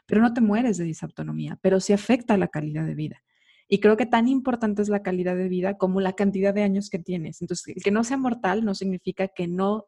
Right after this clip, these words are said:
deberíamos de prestarle atención. Entonces, te puede causar un paro cardíaco, pero podría causarte la muerte o este paro cardíaco es muy momentáneo.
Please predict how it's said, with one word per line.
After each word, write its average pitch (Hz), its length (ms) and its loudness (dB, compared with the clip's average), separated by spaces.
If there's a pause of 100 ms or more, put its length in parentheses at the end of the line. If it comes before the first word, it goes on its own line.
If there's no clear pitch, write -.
deberíamos 185 640 -2
de 165 80 -6
prestarle 160 440 -10
atención. 147 480 -12 (280)
Entonces, 233 340 -8
te 240 80 0
puede 277 220 0
causar 208 340 -2
un 220 140 -2
paro 208 200 -4
cardíaco, 180 600 -8 (260)
pero 190 380 2
podría 175 260 0
causarte 202 460 -2
la 175 100 -2
muerte 170 260 -4
o 190 60 0
este 180 160 -6
paro 175 260 -6
cardíaco 165 400 -10
es 160 120 -10
muy 170 120 -4
momentáneo. 151 640 -10